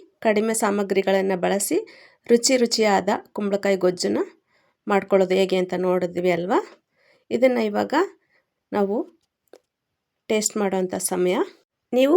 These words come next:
ಕೂಡ ಇದನ್ನ ಒಂದ್ಸರಿ ಮನೆಯಲ್ಲಿ ಟ್ರೈ ಮಾಡಿ, ಟೇಸ್ಟ್ ಮಾಡಿ, ಹೇಗಿತ್ತು ಅಂತ ಕಾಮೆಂಟ್ ಬಾಕ್ಸಲ್ಲಿ ಕಾಮೆಂಟ್ ಮಾಡಿ. ನೋಡೋದಕ್ಕೂ ಎಷ್ಟು ಸೂಪರ್ ಆಗಿದೆಯೋ,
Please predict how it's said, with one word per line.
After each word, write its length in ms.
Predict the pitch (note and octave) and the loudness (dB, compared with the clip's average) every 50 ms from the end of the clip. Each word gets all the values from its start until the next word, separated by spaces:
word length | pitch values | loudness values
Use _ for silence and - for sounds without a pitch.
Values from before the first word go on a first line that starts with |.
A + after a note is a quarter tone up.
| G4 - - | 2 4 2
ಕೂಡ 120 | C#4 B3 C4+ F4+ - - _ - A#3 | 2 4 4 0 -2 -6 _ -2 2
ಇದನ್ನ 240 | A#3+ A#3 A3+ A#3 B3 - - G#3+ | 2 4 4 2 0 0 -2 -4
ಒಂದ್ಸರಿ 360 | G3+ - - A3 G#3+ B3+ G4 - _ _ _ A3 | -6 -4 -4 -4 -4 -4 -6 -8 _ _ _ -2
ಮನೆಯಲ್ಲಿ 320 | G#3+ G#3+ G#3+ G#3 G#3+ A3 G#3+ - | 0 2 2 0 0 -2 -4 -2
ಟ್ರೈ 140 | G#3 G3+ F#3+ G3 G3+ G3+ G3 | 0 2 2 2 2 0 -2
ಮಾಡಿ, 220 | F#3 F#3 G3+ D4 - - - _ - - - _ _ _ - | -2 -2 -2 -4 -4 -6 -12 _ -20 -20 -20 _ _ _ 2
ಟೇಸ್ಟ್ 320 | A3+ A3 A3+ - - - G#3+ G3+ | 2 2 2 0 -2 -2 -2 -2
ಮಾಡಿ, 220 | F#3+ G3 B3 F#4 - - _ _ _ _ - A3+ | 0 0 -2 -4 -4 -8 _ _ _ _ 2 4
ಹೇಗಿತ್ತು 400 | A3+ B3+ B3 D#4 - - - A3+ A3 | 4 4 4 -2 -2 2 2 2 2
ಅಂತ 120 | G#3 - E4+ - - _ _ _ - | 2 -2 -4 -4 -4 _ _ _ 0
ಕಾಮೆಂಟ್ 320 | A3 G#3+ A3 A#3 B3+ C4 - _ _ - - - G#3 | 2 4 4 2 2 0 -4 _ _ -20 -6 0 0
ಬಾಕ್ಸಲ್ಲಿ 400 | G#3 G3+ G#3 - A3 A3+ C#4 G#4 - - _ _ _ _ _ _ | 0 0 0 -4 -4 -2 -2 -4 -4 -8 _ _ _ _ _ _
ಕಾಮೆಂಟ್ 380 | A3+ G#3 G#3 G#3 G3 G3 - | -2 0 0 0 -2 -2 -2
ಮಾಡಿ. 300 | F#3+ F#3 F3+ F3 E3 F#3 - - _ _ - - - - _ _ _ _ _ _ _ _ _ _ _ _ _ | -2 -2 -2 -2 -4 -6 -10 -14 _ _ -20 -20 -20 -20 _ _ _ _ _ _ _ _ _ _ _ _ _
ನೋಡೋದಕ್ಕೂ 600 | A3 G#3+ A3 A#3+ A3+ A3+ A3 G#3+ - - - A3+ A3 G#3 | 2 4 4 6 4 4 2 0 -4 0 2 2 2 4
ಎಷ್ಟು 260 | G3+ - - - A3 G#3 - | 2 -2 -4 -4 -6 -6 -2
ಸೂಪರ್ 320 | - A3 A3 - A3 G#3 G#3 | -2 -4 0 2 2 2 2
ಆಗಿದೆಯೋ, 340 | G3 - G3 G3 G3+ C4 D#4 | 0 0 -4 -2 -2 -2 -2